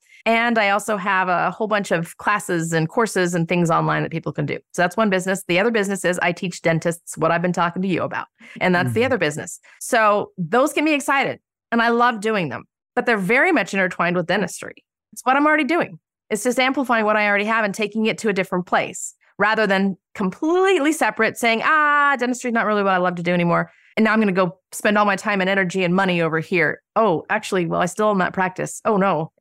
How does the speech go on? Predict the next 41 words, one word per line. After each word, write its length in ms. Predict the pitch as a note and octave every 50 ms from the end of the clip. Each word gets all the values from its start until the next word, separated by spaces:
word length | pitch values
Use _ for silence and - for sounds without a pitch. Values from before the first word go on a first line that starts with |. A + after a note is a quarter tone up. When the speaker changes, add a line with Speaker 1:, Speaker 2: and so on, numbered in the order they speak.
| - -
Speaker 1:
it's 160 | F#3 F3+ -
not 160 | G#3+ G#3 G3+
that. 160 | F#3+ E3 - -
It's, 200 | F3 F3 - - _ -
this 200 | F#3 G3+ F3+ -
is 120 | F#3 F3
all 260 | - - F#3 F3+ F3 E3+
just 220 | E3 E3+ E3 -
building." 300 | - F3+ E3 D#3+ D#3+ D#3+
So 100 | C#3+ F#3+
everything 360 | - - G#3+ A#3+ C4 C#4 C#4 C4+
that 100 | C4 A#3
I 80 | G#3+
do 200 | F#3 E3+ G3+ G#3
in 60 | G#3
my 120 | F#3 C#3 C3+
teaching, 520 | - - - E3+ E3+ - G#3+ A#3 B3 C4 B3+ _ _ _ _ _ -
my 140 | F#3 F3+ F3
teaching 400 | E3+ - A#3+ A#3 A#3 C4+ C4 B3+
ce-, 500 | A#3+ A#3+ - - - - B3 A#3 A#3 -
center 320 | - - A#3 A#3+ - C4 B3
and 280 | A#3+ G3 F#3 F3+ E3
the 100 | - C#3+
area 220 | D#3+ G3+ G3+ G#3+ G#3
that 120 | G3 F#3+
I'm 160 | F3+ F3+ F3 F3
teaching 380 | - - G#3 G3 - A3+ A3+
in, 220 | A#3 B3 C#4 D4+ D4+ _ _ _ _ -
I 100 | - G#3+ G3
then 160 | A3+ A3+ G#3+
bring 200 | G#3 G#3+ G#3 G3
back 300 | G#3 G3+ F#3+ G#3 A3 - - _ _
to 80 | - -
the 80 | F3+ F3
practice 540 | - D4+ C4+ C4 B3+ - G3 G#3 G3+ -
and 120 | - G3+ G3
we 100 | G3 F#3+
teach 400 | F#3+ - G#3+ F#3+ F3+ - - - _ -
new 140 | G3+ G#3 G3
team 180 | - - G#3 F#3
members 400 | D#3+ C#3 A#2+ - - - -